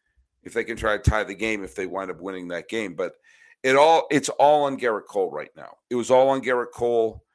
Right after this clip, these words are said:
in game four of the series against Cleveland. It's now all, it's not, obviously not an elimination game, but they don't wanna fall down three and oh.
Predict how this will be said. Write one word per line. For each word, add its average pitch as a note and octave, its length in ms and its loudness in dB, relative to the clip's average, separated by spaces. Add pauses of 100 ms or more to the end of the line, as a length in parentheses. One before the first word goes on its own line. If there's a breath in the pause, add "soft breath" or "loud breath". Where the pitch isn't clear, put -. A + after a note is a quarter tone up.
(240)
in A2+ 140 -6
game A2+ 240 -4
four A#2+ 560 0 (120)
of G2 140 -2
the F2+ 80 -12
series G#2+ 580 -4
against F2 320 -12
Cleveland. C#3+ 480 -4 (320)
It's - 220 -10
now A#2 220 0
all, A2 240 0
it's - 120 -8
not, B2 200 0
obviously A#2 320 -2
not A2+ 100 0
an G2+ 60 -6
elimination G#2+ 600 -6
game, G2 320 -6
but F2 220 -2 (1900)
they D3 140 8
don't D3 100 8
wanna C3+ 140 4
fall B2 180 4
down G#2+ 200 2
three G2 260 -6
and F2 80 -8
oh. - 160 -12